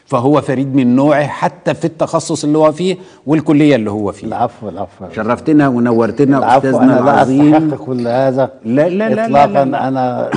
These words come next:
Speaker 2: <clears throat> تلميذ وما زلت تلميذ وسأبقى تلميذ للقانون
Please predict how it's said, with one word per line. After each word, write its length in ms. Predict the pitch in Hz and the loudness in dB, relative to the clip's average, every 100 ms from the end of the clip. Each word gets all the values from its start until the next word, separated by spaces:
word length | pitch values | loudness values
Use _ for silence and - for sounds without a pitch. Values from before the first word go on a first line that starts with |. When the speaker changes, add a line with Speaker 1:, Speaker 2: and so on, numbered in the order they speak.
| 220 | 2
Speaker 2:
<clears throat> 320 | - 190 131 | 2 0 0
تلميذ 720 | 135 123 127 135 143 139 113 | 0 0 0 2 2 2 -2
وما 220 | 117 120 | -6 -4
زلت 320 | 113 139 131 131 | -4 -4 -6 -6
تلميذ 540 | 120 120 139 147 - - - _ _ | -4 -2 -2 -2 -4 -16 -20 _ _
وسأبقى 680 | 117 - 117 131 127 131 113 | -10 -8 -6 -4 -4 -4 -4
تلميذ 600 | 120 117 120 127 123 104 - _ _ _ _ _ 110 | -4 -4 -2 -2 -2 -6 -16 _ _ _ _ _ -10
للقانون 960 | 110 104 - 107 113 131 131 135 123 | -10 -8 -4 -2 0 0 2 2 0